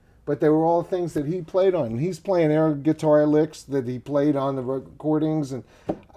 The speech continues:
and, and, and he's entertaining me like I was a big audience, and it's just me and just him.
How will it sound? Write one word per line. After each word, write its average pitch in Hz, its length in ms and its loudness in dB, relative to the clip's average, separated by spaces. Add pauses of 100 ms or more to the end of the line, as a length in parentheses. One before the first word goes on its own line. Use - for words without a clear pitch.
and, 143 320 -4
and, 143 300 -6
and 156 100 0
he's 160 220 -2 (240)
entertaining 208 720 0
me 127 240 -6 (640)
like 170 220 6
I 175 80 4
was 180 180 6
a 165 60 -2
big 170 260 2
audience, 180 500 2
and 160 140 0
it's 160 180 -8
just 208 280 -2
me 190 420 -2
and 135 180 -8
just 151 360 -4
him. 98 320 -10